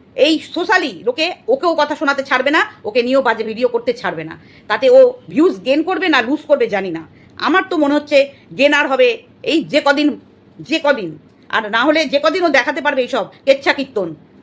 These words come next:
হ্যাঁ, কেচ্ছা কীর্তন। লোকে জুতো বাড়ি মারলে কিচ্ছু এসে যাবে না, কিচ্ছু এসে যাবে না। ভাবে জুতো মারো, যত খুশি জুতো মারো, প-, দেখো এবং ভিউজ দাও,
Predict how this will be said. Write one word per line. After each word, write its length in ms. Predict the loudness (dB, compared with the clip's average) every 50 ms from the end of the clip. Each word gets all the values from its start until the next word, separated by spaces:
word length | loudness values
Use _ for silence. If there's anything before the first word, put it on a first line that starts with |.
| -20 -20 _ _ _ _ -4
হ্যাঁ, 240 | -2 0 0 0 0
কেচ্ছা 320 | -2 -4 -4 -2 -2 -2
কীর্তন। 380 | -2 -4 -10 -8 -8 -8 -8 -8 -12 _ -20 _ _ _ _ _ _ _ -2
লোকে 240 | 2 2 2 2 0
জুতো 240 | -2 -2 -2 0
বাড়ি 180 | 0 2 2 2
মারলে 220 | 2 0 0 0
কিচ্ছু 300 | -4 -6 -8 -8 -6 -8
এসে 140 | -6 -4 -2
যাবে 200 | -2 0 0 2
না, 360 | 4 4 4 2 2 -2 -6 -10 -20 _ _ _ _ _ -6
কিচ্ছু 340 | -6 -6 -6 -4 -2 -2
এসে 140 | -2 -2 0
যাবে 180 | 0 0 2 2
না। 300 | 0 0 -2 -2 -4 -10 _ -20 -20 _ -20 _ -20 _ -6
ভাবে 180 | -4 -2 -2 -2
জুতো 220 | -4 -4 -2 0
মারো, 200 | 0 2 2 2
যত 220 | 0 -2 -2 -4
খুশি 220 | -6 -6 -4 -4 -4
জুতো 180 | -4 -4 -6 -2
মারো, 160 | 0 0 0
প-, 200 | 0 0 -4 -2
দেখো 320 | 0 0 -2 0 0 0
এবং 200 | 2 2 0 -2
ভিউজ 220 | -2 -4 -4 -2 0
দাও, 280 | 0 0 0 0 -4